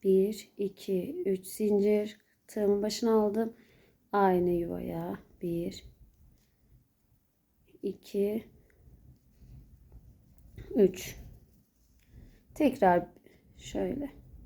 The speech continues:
bir zincir çektim. Tığ üstüme aldı-, aldım ve aradaki dört tane trabzanımı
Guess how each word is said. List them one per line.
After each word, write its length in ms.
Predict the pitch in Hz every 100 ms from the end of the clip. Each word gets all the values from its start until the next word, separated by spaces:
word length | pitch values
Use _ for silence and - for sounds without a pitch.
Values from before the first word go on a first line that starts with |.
| - - _ - - - - _ - 233
bir 160 | 202
zincir 520 | 185 185 185 180 196
çektim. 600 | - 233 226 233 233 220 -
Tığ 240 | - 202
üstüme 360 | 185 - 190 185
aldı-, 600 | 180 - - - 302 392 -
aldım 520 | 202 185 180 208 214
ve 220 | 196 214 - _ _ _ _ _ - - - _ _ _ _ 214
aradaki 760 | 196 185 180 - 196 208 214 _ _ _ _ _ - _ _ _ _ _ -
dört 300 | 220 208 -
tane 360 | 185 180 180
trabzanımı 1040 | - 196 180 175 - 185 180 175 185 220